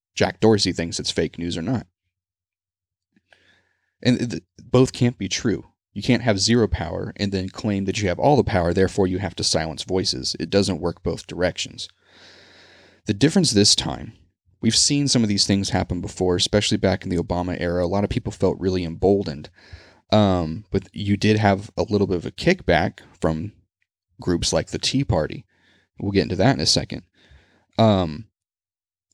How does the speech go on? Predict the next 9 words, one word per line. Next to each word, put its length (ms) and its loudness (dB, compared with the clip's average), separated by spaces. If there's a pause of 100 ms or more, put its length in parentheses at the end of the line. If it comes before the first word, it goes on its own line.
(600)
but 120 0
right 200 2
now, 160 4
the 80 2
conservative 800 0 (200)
groups, 380 2
conservative 640 0
media, 640 0 (100)
conservative 920 -2